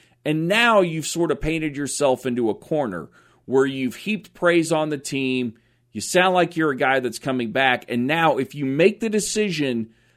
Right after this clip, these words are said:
to go to the New York Knicks, or maybe you want to go out to Los Angeles and, and team up with LeBron James again. Don't think that's gonna happen. Lonzo Ball's there, but whatever.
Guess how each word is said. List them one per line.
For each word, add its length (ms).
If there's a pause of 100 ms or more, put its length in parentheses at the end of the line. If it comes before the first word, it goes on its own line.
(200)
to 160
go 440
to 80
the 120
New 100
York 300
Knicks, 500
or 80
maybe 300
you 120
want 140
to 60
go 240
out 180
to 80
Los 300
Angeles 580
and, 300
and 200
team 280
up 180
with 100
LeBron 440
James 320
again. 280
Don't 200
think 160
that's 180
gonna 220
happen. 460 (340)
Lonzo 360
Ball's 380
there, 240
but 200
whatever. 560